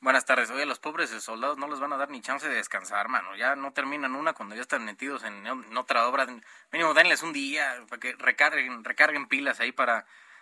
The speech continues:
para que tengan, este, pues, estén así, llegando, llegando a, a punto con la, eh, con la construcción. Bueno, un poco de lo que, de lo que, este, me tocó vivir ahora que fui al, al aeropuerto.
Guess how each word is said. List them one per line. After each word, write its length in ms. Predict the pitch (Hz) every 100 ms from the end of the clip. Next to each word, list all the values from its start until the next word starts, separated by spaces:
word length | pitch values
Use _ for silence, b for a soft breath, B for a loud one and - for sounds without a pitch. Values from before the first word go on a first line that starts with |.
| B
para 120 | 113
que 80 | 117
tengan, 420 | 135 135 135 113
este, 640 | 104 - - 104 104 104
pues, 180 | 98 120
estén 280 | - - 160
así, 260 | - 160 120 _
llegando, 460 | 127 123 151 143 113
llegando 420 | 117 131 156 143
a, 140 | 120 -
a 160 | 123
punto 380 | 151 151 131 117 B B B
con 260 | - 131 123
la, 300 | 123 127 127
eh, 520 | 117 107 104 107 107 101
con 80 |
la 100 | 110
construcción. 420 | - 113 117 123 - B B B
Bueno, 200 | 160 202
un 80 | 233
poco 200 | 302 302
de 80 | 285
lo 80 | 190
que, 260 | 151 143
de 100 | 131
lo 120 | 127
que, 500 | 117 127 120 117 113 110 _ _ 127
este, 280 | - -
me 160 | 113 123
tocó 240 | 139 165
vivir 300 | 196 151 151
ahora 240 | 156 131 139
que 100 | 117
fui 180 | 135 135
al, 300 | 123 113 110
al 160 | 110
aeropuerto. 580 | 113 113 - 131 -